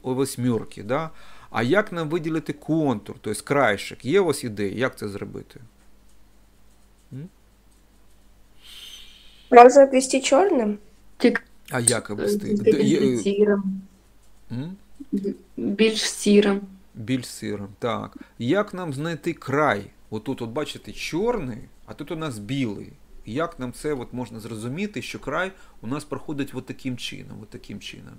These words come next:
Speaker 1: а? Яка у нас може бути проста операція, яка в змі-, зм-, у змозі це зробити? От,
Speaker 2: Е,
Speaker 1: ну,
Speaker 2: з-,
Speaker 1: да.
Speaker 2: зробити поменше пікселей.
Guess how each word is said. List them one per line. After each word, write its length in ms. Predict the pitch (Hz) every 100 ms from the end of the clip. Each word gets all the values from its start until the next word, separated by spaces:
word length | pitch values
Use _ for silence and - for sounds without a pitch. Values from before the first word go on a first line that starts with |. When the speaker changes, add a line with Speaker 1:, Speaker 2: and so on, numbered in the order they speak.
| -
Speaker 1:
а? 40 | 64 - - - - - - -
Яка 260 | - 170
у 60 | 160
нас 200 | 139 147
може 220 | 139 123
бути 220 | 120 113
проста 440 | 107 127 - 127 107
операція, 680 | - 131 214 220 - 107 - - - - -
яка 340 | 95 - 160
в 80 | 131
змі-, 400 | 98 120 190 185
зм-, 260 | 104 98 127
у 100 | 135
змозі 380 | 117 135 185 160
це 200 | - 143
зробити? 520 | 123 123 95 - - - _ - - -
От, 320 | 151 202 - - -
Speaker 2:
Е, 140 | 220
Speaker 1:
ну, 380 | 220 - - - - - 226
Speaker 2:
з-, 80 |
Speaker 1:
да. 200 | 208 220 -
Speaker 2:
зробити 440 | 226 214 247 269 269
поменше 440 | 269 262 269 269
пікселей. 1040 | 262 302 392 - - - 233 208 196 190